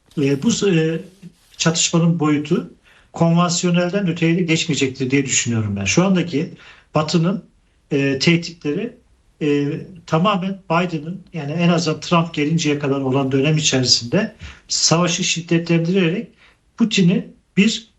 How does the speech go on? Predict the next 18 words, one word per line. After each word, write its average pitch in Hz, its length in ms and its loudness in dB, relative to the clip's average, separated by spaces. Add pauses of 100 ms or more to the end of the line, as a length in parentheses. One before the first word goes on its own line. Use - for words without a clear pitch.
(260)
e, 147 640 0 (160)
cevap 165 380 0
vermeye 139 300 -2
zorlamak, 131 580 -6
nükleer 165 400 2
cevap 135 340 -4
vermeye 135 300 0
zorlamaktan 135 720 0
öteye 160 260 2
geçmiyor. 127 500 -2 (440)
Nükleer 185 380 2
cevap 156 320 -2
vermesi 143 400 -4
demek 190 380 -4
ortalığın 170 600 0 (260)
tamamen 165 440 0
karışması 160 540 -2
demek, 170 280 0